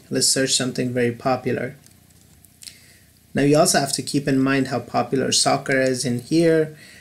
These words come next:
Now a lot of kids play in schools and everything, but it's not like a professional. It is a professional sport here as well. I mean, you got the Toronto F C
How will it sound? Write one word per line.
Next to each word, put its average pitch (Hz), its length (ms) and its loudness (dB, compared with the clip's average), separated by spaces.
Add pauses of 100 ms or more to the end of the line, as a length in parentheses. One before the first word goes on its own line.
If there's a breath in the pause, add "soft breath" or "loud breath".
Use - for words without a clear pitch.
(140 loud breath)
Now 127 360 2
a 120 80 -4
lot 135 280 2
of 143 160 2 (340)
kids 135 300 0
play 131 240 0
in 117 120 2
schools 147 560 4
and 135 140 2
everything, 135 540 0
but 127 180 0
it's 117 160 -2
not 123 240 0
like 123 180 -2
a 120 60 -4
professional. 123 680 -4 (320 loud breath)
It 156 120 6
is 160 120 6
a 147 60 2
professional 131 560 0
sport 127 320 0
here 127 180 0
as 123 200 0
well. 143 240 4
I 127 60 0
mean, 123 180 0
you 120 80 -2
got 123 160 -2
the 123 100 0
Toronto 127 380 -2
F 117 200 -4
C 151 460 2